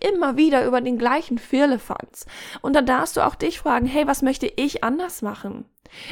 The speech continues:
Ich habe schon so viele Streitigkeiten irgendwie gehabt, die ich später analysiert habe und dachte, hey, da ist tatsächlich was drin, das ich anders machen möchte. Ich möchte einfach auf dieses Thema nicht mehr so krass reagieren. Ich möchte mehr in die Kommunikation gehen. Ich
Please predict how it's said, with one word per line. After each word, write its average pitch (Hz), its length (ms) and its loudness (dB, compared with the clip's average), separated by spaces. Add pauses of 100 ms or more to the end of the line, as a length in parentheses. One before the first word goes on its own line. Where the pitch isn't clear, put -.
Ich 302 160 -2
habe 285 100 4
schon 254 200 0
so 294 240 2
viele 294 240 0
Streitigkeiten 220 1040 0
irgendwie 233 520 4
gehabt, 226 360 -2
die 226 100 0
ich 226 60 -4
später 262 360 0
analysiert 226 680 2
habe 233 240 2
und 214 160 -4
dachte, 240 200 -2
hey, 320 180 0
da - 80 2
ist - 120 -2
tatsächlich 240 400 -2
was 233 140 -6
drin, - 180 0
das 226 160 0
ich - 280 0
anders 302 360 0
machen 190 300 -2
möchte. 202 420 -6 (300)
Ich - 120 -4
möchte 254 280 2
einfach 233 180 0
auf 233 100 -2
dieses 220 300 -4
Thema 262 420 0
nicht - 220 -6
mehr 196 140 -4
so - 100 -4
krass - 380 -8
reagieren. 190 400 -2
Ich 214 100 -8
möchte 240 240 -2
mehr 233 220 0
in 254 80 0
die 240 80 0
Kommunikation 240 920 -2
gehen. 190 380 -6
Ich - 240 -10